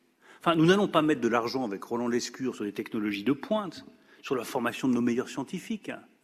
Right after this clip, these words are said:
sur des industries quatre point zéro. On est ici pas loin de la vallée du décolletage et je vois certains amis décolleteurs qui sont présents dans cette salle. Vous avez des brevets, des innovations, des technologies de pointe parmi les meilleures au monde.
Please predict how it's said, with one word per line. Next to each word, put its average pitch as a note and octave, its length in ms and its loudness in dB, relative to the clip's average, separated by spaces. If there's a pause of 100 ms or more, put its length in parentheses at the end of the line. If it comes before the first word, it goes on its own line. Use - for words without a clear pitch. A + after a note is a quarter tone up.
(320)
sur C#3 480 4
des A#2+ 320 2
industries C3 640 2 (380)
quatre - 260 0
point C3 440 2
zéro. F#3 480 2 (520)
On A#2 40 -8
est G#2 60 -2
ici G#2+ 300 -6
pas A2+ 120 -2
loin A#2 400 0
de F#2+ 180 -8
la G2 80 -8
vallée A#2 260 -2
du G#2 140 -10
décolletage E3+ 640 -2
et G#2 80 -6
je G2 80 -10
vois A2 360 -2 (280)
certains B2 440 -4
amis B2 320 2
décolleteurs B2 600 2
qui G#2+ 120 -8
sont A2 160 -6
présents B2 320 -2
dans G#2 100 -4
cette D#3 200 -6
salle. G#3 220 0
Vous D3+ 200 0
avez F3 340 2
des C#3+ 140 2
brevets, D3+ 420 2
des B2 180 -2
innovations, D#3 520 2
des D#3 100 0
technologies D3+ 540 0
de C3+ 80 2
pointe G3 320 -4
parmi D#3+ 200 0
les C#3+ 80 2
meilleures C3 280 2
au C3 60 2
monde. A#2+ 360 -2